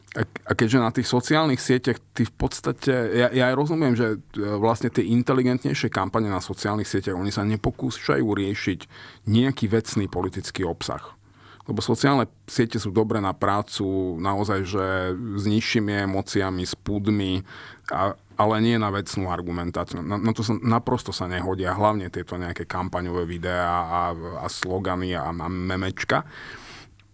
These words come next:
Čiže tam naozaj tí, ktorí to robia dobre, oni útočia úplne primitívne na pudy, na emócie svojich voličov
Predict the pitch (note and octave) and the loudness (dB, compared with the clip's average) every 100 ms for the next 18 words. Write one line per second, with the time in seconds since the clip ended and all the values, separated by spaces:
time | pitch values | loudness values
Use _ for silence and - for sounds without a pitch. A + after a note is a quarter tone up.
0 | _ - - - B2+ A#2+ - - C3 C#3+ | _ -20 -16 -2 2 2 2 2 4 2
1 | A2+ A2+ A#2 B2 A#2 G#2 F2+ - C#3 - | 0 2 2 2 2 0 -4 -2 0 2
2 | A2 - A2 G#2+ G2+ F#2+ B2+ D3+ C3+ G#2 | 0 2 2 2 2 2 4 4 2 0
3 | G2+ G2 D3 - _ _ A2+ C3 A#2+ A#2 | -2 -4 -8 -14 _ _ 0 2 2 2
4 | F2 A#2 A#2+ B2+ A#2 G2 G#2 G2+ G2+ A2+ | 2 0 2 2 2 0 -2 0 0 0
5 | G2+ F2+ F#2 G#2 - A2 F2+ F2+ F#2+ G2 | 0 0 0 0 0 0 0 -2 0 -2
6 | G#2+ A#2+ A#2 A#2 A#2+ G2+ F2+ G2+ - F3 | 0 -2 -2 0 0 0 0 -2 2 2
7 | G3+ | 2